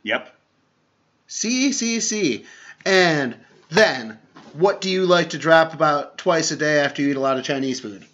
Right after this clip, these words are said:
Speaker 1: I-, if it's Mexican food, it's either Hermanos or Amigos, because that's what always comes after Trace, if you're talking about restaurants.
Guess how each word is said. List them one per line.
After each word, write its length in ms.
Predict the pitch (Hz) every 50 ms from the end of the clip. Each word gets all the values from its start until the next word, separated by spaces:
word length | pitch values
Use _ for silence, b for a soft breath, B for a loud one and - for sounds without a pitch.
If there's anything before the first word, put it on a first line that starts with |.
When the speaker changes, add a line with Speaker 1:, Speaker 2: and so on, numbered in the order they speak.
| _ _ _ _ _ _ _ _ _ _ _ _ _ _ -
Speaker 1:
I-, 40 |
if 240 | 113 117 110 123 -
it's 120 | 147 - -
Mexican 380 | 139 180 185 - - 151 135 113
food, 140 | 135 131 120
it's 140 | 113 - 127
either 220 | 143 131 131 110
Hermanos 680 | 98 123 123 110 113 117 131 135 139 131 127 123 - -
or 120 | 120 117
Amigos, 500 | 113 113 123 127 113 113 92 80 78 -
because 220 | - 98 92 95
that's 180 | 107 110 107 -
what 80 | 110 104
always 220 | 98 101 98 92
comes 200 | - - 92 90
after 260 | 95 92 90 - 87 82
Trace, 480 | - - 104 90 73 - - - - 90
if 80 | 87
you're 80 | - 95
talking 300 | - 92 87 85 87 82
about 200 | 78 85 82 -
restaurants. 580 | 82 85 - - 80 - - - - - -